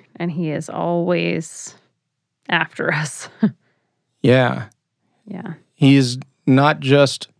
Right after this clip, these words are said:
Speaker 2: trying to pull pranks.
Speaker 1: Mm-hmm.
Speaker 2: He's trying to devour like a lion. So what are we supposed to do?
Speaker 1: Be sober-minded and watchful.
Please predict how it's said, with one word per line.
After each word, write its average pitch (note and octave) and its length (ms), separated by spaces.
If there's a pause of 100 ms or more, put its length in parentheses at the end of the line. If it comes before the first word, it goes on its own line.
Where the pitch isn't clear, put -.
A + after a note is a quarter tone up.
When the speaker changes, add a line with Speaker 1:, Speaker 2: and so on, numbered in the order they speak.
(200)
Speaker 2:
trying C3+ 380
to C3 60
pull C3+ 260
pranks. - 640 (840)
Speaker 1:
Mm-hmm. F3 120
Speaker 2:
He's C3 200
trying C#3+ 460
to C3+ 200
devour A#2+ 1080 (1600)
like B2 240
a B2 60
lion. A#2 640 (1120)
So C3 200
what C3 180
are C#3+ 60
we C3+ 140
supposed A#2+ 440
to - 80
do? A2+ 380 (1000)
Speaker 1:
Be F3+ 100
sober-minded F#3 880
and F#3 140
watchful. F3+ 560